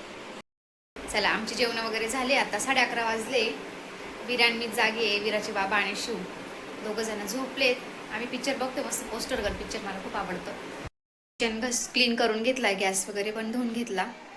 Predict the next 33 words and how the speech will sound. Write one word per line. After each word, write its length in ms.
फक्त 280
आता 260
आहे 100
ना 80
भांडे 360
ना 120
खरकाटा 420
वगैरे 200
काढून 300
ठेवला, 200
असं 160
ठेवून 240
आहे 120
ना, 100
तर 180
मग 120
ते 100
खरकाट 300
पाणी 180
काढून 280
ठेवलं 240
मी, 180
कारण 200
की 180
आता 120
खूप 180
उशीर 220
झाला, 200
सकाळी 280
पण 120
लवकर 300
उठावं 220
लागतं. 280